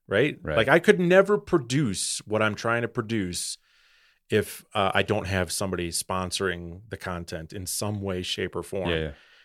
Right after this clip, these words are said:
Speaker 1: And, uh, yeah, so I, I, I don't make any apologies for sponsored videos.
Speaker 2: Yeah.
Speaker 1: I'll never make an apology for a sponsored video, and I will happily continue to make them, um, because they are what is making what I do,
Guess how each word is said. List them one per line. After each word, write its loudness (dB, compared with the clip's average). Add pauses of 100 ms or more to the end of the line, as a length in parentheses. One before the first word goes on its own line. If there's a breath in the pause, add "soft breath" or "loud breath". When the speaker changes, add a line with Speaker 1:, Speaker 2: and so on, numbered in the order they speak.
(260 soft breath)
Speaker 1:
And, 0
uh, -2
yeah, 2
so 2
I, 2
I, 2 (260)
I 2
don't 2
make -4
any 2
apologies 0 (160)
for -4
sponsored -4
videos. 2
Speaker 2:
Yeah. 0 (320)
Speaker 1:
I'll 2
never 0
make 2
an -2
apology 4
for -4
a -2
sponsored -4
video, 0 (200)
and 2
I 2
will -2 (380 soft breath)
happily 2
continue -2
to 0
make -2
them, -2 (440 soft breath)
um, 0
because -2
they 2
are 0
what -2
is -6
making -8
what -2
I -2
do, -8